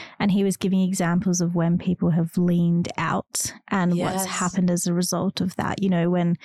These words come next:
Speaker 1: C Ds turned into iTunes and what happened when people didn't jump on the bandwagon. And, um, he was speaking about how we have to be able to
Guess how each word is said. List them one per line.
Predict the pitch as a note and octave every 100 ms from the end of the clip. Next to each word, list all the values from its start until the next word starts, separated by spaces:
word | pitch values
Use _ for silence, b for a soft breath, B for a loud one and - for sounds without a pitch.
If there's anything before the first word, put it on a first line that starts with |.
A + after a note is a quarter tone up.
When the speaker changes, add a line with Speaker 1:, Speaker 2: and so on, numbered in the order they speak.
| B B B -
Speaker 1:
C | - G3+ F#3
Ds | F3+ F3 F3
turned | - F3+ E3+
into | F3 - -
iTunes | F3 F3 - F3 D3+ E3+ F3
and | E3+
what | F3 -
happened | - F3+ F3 F3+
when | F3
people | F3 -
didn't | F#3 F3 -
jump | F3+ F3
on | F#3
the | F3
bandwagon. | F3 E3+ F3+ F#3 D3 - D3 -
And, | - D3+ F#3 F#3+ -
um, | G3 F#3+ F3 E3+ - - -
he | G3+ G#3 G3+
was | F#3 F3+
speaking | - G#3+ - A3+
about | G3 E3+ E3+
how | E3+
we | F3 F#3
have | - F#3 -
to |
be | G3 F#3
able | E3+ F3
to | - F3+ E3